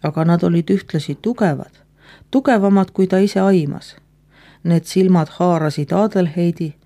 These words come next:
kandsid teda läbi valu ja sisendasid talle julgust, kui kõige raskem oli käes.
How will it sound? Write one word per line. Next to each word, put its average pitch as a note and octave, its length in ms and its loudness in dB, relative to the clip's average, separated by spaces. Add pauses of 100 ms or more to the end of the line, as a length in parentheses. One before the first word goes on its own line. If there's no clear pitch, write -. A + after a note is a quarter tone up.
(300)
kandsid A#3 540 0
teda F#3+ 220 2
läbi G3+ 300 0
valu F3+ 420 0 (320)
ja D3+ 260 -4
sisendasid F3+ 720 0
talle D#3 240 -2
julgust, E3 720 -2
kui D3 260 -4
kõige F3+ 320 -2
raskem D3+ 480 -4
oli D3+ 120 -4
käes. C#3 580 -12